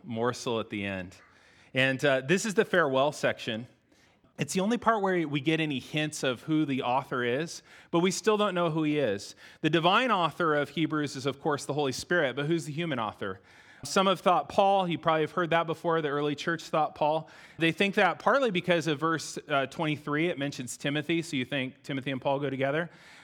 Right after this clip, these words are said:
It's possible. Some have noticed some elements, though, in his writing that don't really seem like Paul. So some have said, "Well, maybe it's Apollos, who's very eloquent. Maybe it's, uh, Luke or Barnabas writing for Paul." We don't know.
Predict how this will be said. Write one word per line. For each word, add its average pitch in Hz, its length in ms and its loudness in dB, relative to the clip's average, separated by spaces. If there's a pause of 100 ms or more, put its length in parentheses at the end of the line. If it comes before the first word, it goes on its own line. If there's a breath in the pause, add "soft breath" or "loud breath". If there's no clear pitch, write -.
(100)
It's 165 240 0
possible. 185 720 2
Some 196 240 0
have 180 140 0
noticed 196 360 2
some 202 180 0
elements, 185 560 0
though, 190 320 2
in 160 160 -2
his 139 140 -4
writing 147 460 0 (300 loud breath)
that 151 140 2
don't 170 180 4
really 160 240 4
seem 180 340 -2
like 113 260 -2
Paul. 98 400 -6
So 135 240 -2
some 151 220 -2
have 143 140 -4
said, 135 240 0
"Well, 139 100 -2
maybe 143 220 -2
it's 131 120 -4
Apollos, 143 540 -2
who's 113 160 -10
very 113 240 -6
eloquent. 127 400 -8 (500 loud breath)
Maybe 147 440 2
it's, 139 480 -2
uh, 127 400 0
Luke 139 420 0
or 135 100 0
Barnabas 139 600 -2
writing 127 380 2
for 135 320 -4
Paul." 156 440 -2
We 131 120 -4
don't 160 320 -2
know. 135 340 -6